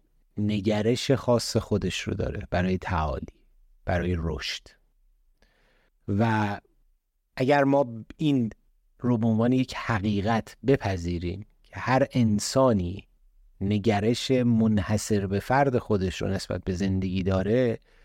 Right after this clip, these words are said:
بلافاصله بعد از این یک چیز دیگه هم میپذیریم، اینکه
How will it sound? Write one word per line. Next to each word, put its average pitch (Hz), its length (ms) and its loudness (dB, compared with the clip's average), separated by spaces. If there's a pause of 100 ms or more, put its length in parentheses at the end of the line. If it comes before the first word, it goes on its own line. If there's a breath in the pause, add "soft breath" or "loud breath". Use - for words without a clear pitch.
(300 soft breath)
بلافاصله 104 680 0
بعد 117 180 4
از 95 160 0
این 107 140 2
یک 107 160 0
چیز 104 200 -2
دیگه 95 400 2
هم 95 80 4
میپذیریم، 80 760 -2
اینکه 120 480 2